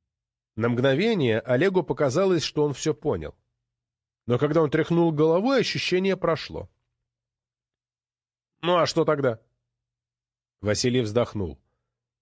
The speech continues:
"Вот смотрю я на тебя, Олежка, и думаю, неужели всего полгода назад и я был таким же". Он запнулся. "Таким же кем?" — с подозрением уточнил Олег.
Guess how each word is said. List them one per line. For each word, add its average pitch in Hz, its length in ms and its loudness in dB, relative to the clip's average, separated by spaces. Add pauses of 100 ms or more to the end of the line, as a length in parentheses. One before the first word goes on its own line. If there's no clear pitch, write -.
(1040)
"Вот 151 180 -4
смотрю 190 360 0
я 226 80 4
на 202 100 2
тебя, 180 280 0
Олежка, 170 360 2
и 175 60 2
думаю, 151 420 2
неужели 175 540 0
всего 202 280 0
полгода 208 600 0
назад 175 560 2
и 170 80 4
я 196 240 2
был 185 240 0
таким 175 420 -2
же". 139 340 0 (1080)
Он 135 160 2
запнулся. 113 680 -2 (1500)
"Таким 185 280 0
же 190 140 0
кем?" — 131 360 0 (880)
с - 120 -18
подозрением 110 640 0
уточнил 107 460 0
Олег. 98 360 -4